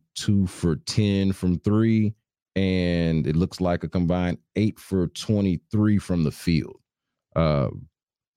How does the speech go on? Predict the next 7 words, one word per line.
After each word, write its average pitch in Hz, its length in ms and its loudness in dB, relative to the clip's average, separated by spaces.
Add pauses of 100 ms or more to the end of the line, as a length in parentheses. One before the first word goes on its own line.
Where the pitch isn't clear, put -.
ten 104 180 2
points 92 420 -2
for 90 300 2
Viv, 85 460 0 (240)
uh, 92 120 2
Fred 90 280 0
VanVleet 87 560 2